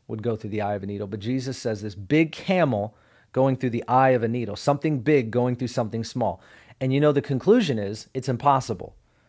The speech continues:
right? And that's what the disciples say. That's what they get out of it. So Jesus' teaching moment is to draw out of the disciples a response whereby they would actually say the very thing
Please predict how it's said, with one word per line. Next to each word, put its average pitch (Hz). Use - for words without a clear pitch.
right? 147
And 160
that's 190
what 202
the 185
disciples 147
say. 165
That's 131
what 165
they 135
get 139
out 107
of 98
it. 92
So 135
Jesus' 160
teaching 175
moment 123
is 113
to 127
draw 131
out 135
of 147
the 160
disciples 113
a 127
response 123
whereby 147
they 131
would 131
actually 170
say 123
the 113
very 127
thing 110